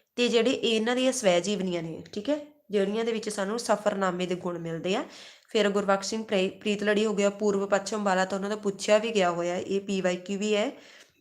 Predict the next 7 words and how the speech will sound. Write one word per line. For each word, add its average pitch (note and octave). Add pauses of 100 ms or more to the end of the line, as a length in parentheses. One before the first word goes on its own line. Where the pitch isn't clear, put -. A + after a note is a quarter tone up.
(300)
ਠੀਕ A3+
ਹੈ। C4+ (460)
ਫਿਰ A#3
ਆ A3+
ਜਾਈਏ A3+
ਸਾਡੇ G#3
ਕੋਲੇ G#3